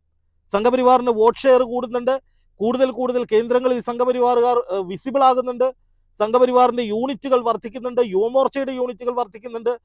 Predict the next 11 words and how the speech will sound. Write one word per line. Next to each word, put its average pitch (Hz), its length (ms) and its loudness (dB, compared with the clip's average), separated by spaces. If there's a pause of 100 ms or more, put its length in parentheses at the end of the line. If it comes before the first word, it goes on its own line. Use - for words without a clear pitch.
(280)
ആർ 180 280 4
എസ് 247 140 -8
എസിൻ്റെ 254 240 -8 (100)
ശാഖകളുടെ 247 640 2
എണ്ണം 254 180 -6
വർദ്ധിക്കുന്നുണ്ട്. 240 540 -8 (800)
പണ്ടൊക്കെ 247 320 0
പറയായിരുന്നു 254 420 2
കേരളത്തിൽ 240 380 -2
ഏറ്റവും 269 280 -6
കൂടുതൽ 254 220 -6